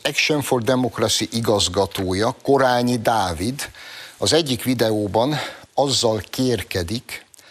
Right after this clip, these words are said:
hogy az Amerikában az úgynevezett ötszázegy C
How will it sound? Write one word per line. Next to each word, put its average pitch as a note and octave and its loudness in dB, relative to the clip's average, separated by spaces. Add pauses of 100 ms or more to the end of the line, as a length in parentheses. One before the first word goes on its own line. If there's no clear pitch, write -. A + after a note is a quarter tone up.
(320)
hogy A#2 -2
az A#2 2
Amerikában G#2+ 0
az - -4
úgynevezett A2 -2
ötszázegy A2+ 0
C - 2